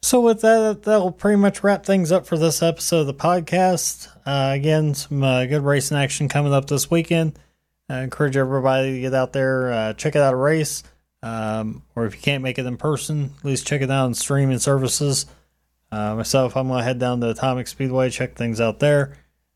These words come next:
The, uh, Wing four tens in action, as I mentioned. Uh, and then also on that program, they have the, uh, East Coast,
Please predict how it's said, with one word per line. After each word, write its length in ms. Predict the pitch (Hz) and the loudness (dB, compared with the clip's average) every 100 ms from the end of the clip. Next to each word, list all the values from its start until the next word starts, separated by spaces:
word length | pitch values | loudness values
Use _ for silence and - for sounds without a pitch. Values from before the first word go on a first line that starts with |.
| _ | _
The, 240 | 120 117 113 | -4 0 0
uh, 120 | 107 | 0
Wing 220 | 107 117 | 0 0
four 240 | 110 120 107 | 0 -2 -2
tens 320 | - 113 104 | -2 -2 0
in 100 | 107 | 0
action, 380 | 110 104 110 107 | -2 -4 -6 -4
as 160 | 101 | -4
I 60 | 98 | -4
mentioned. 580 | 123 123 - 127 120 - - _ _ _ _ - | -2 -2 -4 -4 -6 -10 -20 _ _ _ _ -10
Uh, 220 | 107 107 | -6 -6
and 120 | 107 | -2
then 200 | 123 123 | -2 0
also 280 | 127 135 147 | 2 2 2
on 100 | 135 | 0
that 160 | 131 - | -2 -4
program, 360 | 131 123 123 | -6 -4 -4
they 140 | 123 120 | -2 -2
have 320 | 120 120 110 | -2 -4 -6
the, 320 | 120 113 113 | -4 -2 0
uh, 180 | 107 107 | 0 -2
East 300 | 92 123 - | -4 -4 -2
Coast, 500 | 120 117 110 - | 0 -2 -2 -8